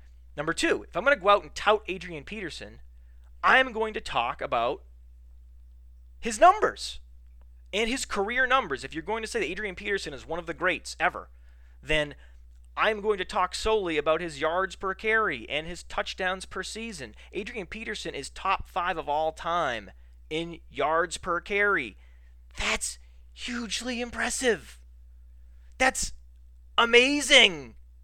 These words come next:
Think about that for a second. Incredible.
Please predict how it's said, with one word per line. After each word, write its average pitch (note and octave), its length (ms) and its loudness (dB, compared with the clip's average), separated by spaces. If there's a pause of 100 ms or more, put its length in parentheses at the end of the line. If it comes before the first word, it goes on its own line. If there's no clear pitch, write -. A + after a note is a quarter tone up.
(200)
Think D#4 180 -4
about C4+ 320 8
that G#3 260 8
for G3 120 2
a F#3 40 2
second. F3+ 640 0 (4000)
Incredible. F3 640 -4